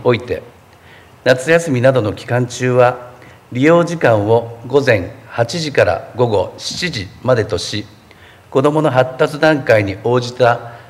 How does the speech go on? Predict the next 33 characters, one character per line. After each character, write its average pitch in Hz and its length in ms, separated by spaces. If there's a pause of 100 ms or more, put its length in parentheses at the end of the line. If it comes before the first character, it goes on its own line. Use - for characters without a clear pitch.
(120)
主 - 120
体 156 260
的 156 220
な 151 280
遊 135 200
び 135 120
や 135 100
生 139 200
活 139 240
が 131 100
可 120 160
能 127 180
と 131 100
な 131 140
る 92 160
よ 120 160
う 95 60
に、 - 140 (720)
自 110 140
主 127 160
性、 117 360 (460)
社 113 260
会 123 280
性 117 500 (280)
お 139 100
よ 120 100
び 101 100
創 143 260
造 151 220
性 139 220
の 135 140
向 117 260
上、 107 440